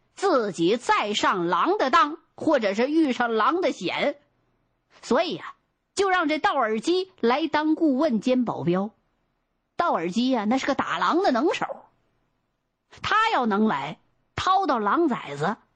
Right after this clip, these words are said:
那就多了几分把握了。几个人吃过早茶，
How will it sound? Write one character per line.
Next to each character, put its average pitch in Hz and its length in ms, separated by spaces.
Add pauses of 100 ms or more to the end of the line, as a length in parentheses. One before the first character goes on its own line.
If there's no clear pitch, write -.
那 226 160
就 180 140
多 330 380
了 208 120
几 131 240
分 269 220
把 - 280
握 196 200
了。 - 240 (2250)
几 311 220
个 392 100
人 370 240
吃 403 220
过 339 140
早 180 200
茶， 247 320